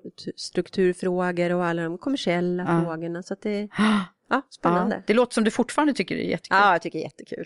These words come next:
Speaker 2: Ja.
Speaker 1: Det är fortfarande jätteroligt.
Speaker 2: Ja.
Speaker 1: <laughs>
Speaker 2: Ja, vad härligt.
Speaker 1: Ja.
Speaker 2: Men du, vad, vad, du har lite styrelseuppdrag och annat också.
Speaker 1: Mm.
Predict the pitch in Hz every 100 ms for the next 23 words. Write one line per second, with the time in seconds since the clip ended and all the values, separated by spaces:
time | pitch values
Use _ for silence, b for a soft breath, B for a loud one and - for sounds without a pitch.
0 | - 180 180 190 185 175 - - - -
1 | - 180 180 175 196 - 190 - 190 185
2 | 185 190 202 180 202 160 - 208 175 180
3 | 180 240 220 233 226 226 208 247 233 226
4 | - 214 226 247 220 247 247 226 226 -
5 | 247 190 202 196 262 285 233 208 220 294
6 | 180 - 214 240 330